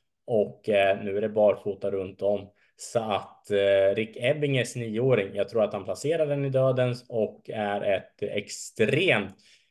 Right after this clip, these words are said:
tidigt segerbud i, i loppet alltså. Den här kan krossa allt. Eh,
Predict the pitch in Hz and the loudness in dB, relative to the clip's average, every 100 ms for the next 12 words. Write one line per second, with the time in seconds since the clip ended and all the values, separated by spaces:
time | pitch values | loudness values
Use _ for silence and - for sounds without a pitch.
0 | _ - 120 104 101 95 95 - 104 92 | _ -6 -4 -2 -2 -2 -2 -2 0 0
1 | 92 92 92 95 - 107 95 90 - 90 | -2 -4 -4 -6 -4 -6 -6 -10 -10 -8
2 | 85 - 90 - 98 120 107 101 92 98 | -10 -10 -12 -10 -8 -8 -8 -10 -8 -8
3 | 95 - - 101 95 - _ _ _ _ | -8 -10 -2 0 0 -8 _ _ _ _
4 | _ _ _ _ 120 117 120 | _ _ _ _ 2 4 4